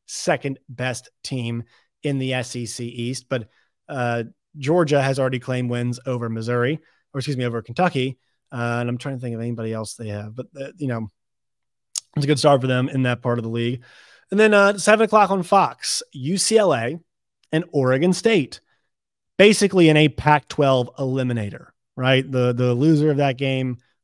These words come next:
probably does not have a great chance of going to the Pac-twelve championship game. Think about the fact that Utah, uh, you know, is still obviously in this mix. Uh, we still have U C L A, Oregon State, Wazoo, uh, Washington, Oregon,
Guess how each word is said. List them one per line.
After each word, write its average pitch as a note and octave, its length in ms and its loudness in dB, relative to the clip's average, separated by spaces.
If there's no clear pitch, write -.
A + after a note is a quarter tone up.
probably C#3 200 0
does C3+ 100 2
not C#3 100 0
have C3 80 -2
a B2+ 40 -6
great B2+ 200 -4
chance B2 400 -6
of B2+ 140 -16
going B2 180 -4
to B2 60 -6
the A#2 60 -10
Pac-twelve A2+ 440 -8
championship C3 720 -6
game. A#2 340 -8
Think C3 100 -6
about B2+ 120 -6
the C3 60 -8
fact B2+ 380 -4
that B2 240 -4
Utah, B2+ 540 -6
uh, A#2+ 540 -2
you C3+ 80 -8
know, B2 80 -2
is G#2+ 100 -6
still A#2 160 -4
obviously A2+ 380 -4
in A2 80 -2
this - 160 -10
mix. - 320 -12
Uh, A#2 120 -8
we B2 100 -4
still C3 140 -2
have B2 80 0
U B2+ 80 0
C C3 160 -2
L C3+ 120 4
A, B2+ 180 2
Oregon A#2 240 -6
State, C3 360 -4
Wazoo, B2 920 2
uh, A#2+ 180 -8
Washington, B2+ 800 -2
Oregon, C3 580 4